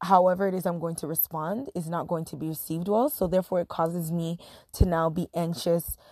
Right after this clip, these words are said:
and anxiousness looks like sweating, looks like not doing what you plan to do, looks like prolonging something,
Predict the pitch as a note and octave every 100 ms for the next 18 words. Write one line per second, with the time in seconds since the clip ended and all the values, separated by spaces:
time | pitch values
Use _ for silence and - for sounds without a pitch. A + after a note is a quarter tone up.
0 | - - - F#3 - F#3+ G#3 G3+ F#3+ -
1 | F3 - D#3 - G3 F3+ F3+ F3 F3+ -
2 | _ F3 F#3 - D3+ F3 D#3 D#3+ F#3+ F#3
3 | F3+ E3+ E3+ - - F3 F3+ F#3+ F3+ F3
4 | F3 F3 - - - F#3 - E3 - -
5 | E3+ E3 E3+ F#3 F#3 F#3+ G3+ F#3 F3 F#3+
6 | F#3